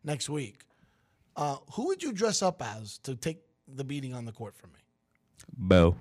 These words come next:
Speaker 1: You'd be Belle. That's interesting.
Speaker 2: Yeah.
Speaker 1: That would be good. That'd be good. I would personally, like,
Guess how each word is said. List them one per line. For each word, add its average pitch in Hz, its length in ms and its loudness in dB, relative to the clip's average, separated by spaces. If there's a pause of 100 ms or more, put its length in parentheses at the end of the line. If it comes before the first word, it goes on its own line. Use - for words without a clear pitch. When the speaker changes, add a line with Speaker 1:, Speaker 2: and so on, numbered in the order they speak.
(220)
Speaker 1:
You'd 165 200 0
be 170 100 -2
Belle. 139 400 0 (100)
That's 165 180 -10
interesting. 143 400 -6
Speaker 2:
Yeah. 80 160 0 (640)
Speaker 1:
That 135 160 -8
would 139 120 -4
be 139 120 -6
good. 110 280 -12 (1400)
That'd 151 160 -12
be 131 80 -12
good. 117 260 -14 (140)
I 220 200 2
would 339 200 -8
personally, 220 380 -4
like, 160 180 -4